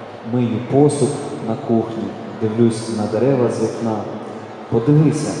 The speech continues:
мала, ну як мило, мала, ну це гарно.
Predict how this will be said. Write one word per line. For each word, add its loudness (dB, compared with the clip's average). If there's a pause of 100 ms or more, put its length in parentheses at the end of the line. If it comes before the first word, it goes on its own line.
(120)
мала, 0 (680)
ну 4 (160)
як 2 (160)
мило, 0 (200)
мала, 0 (560)
ну 0 (120)
це 2 (480)
гарно. -4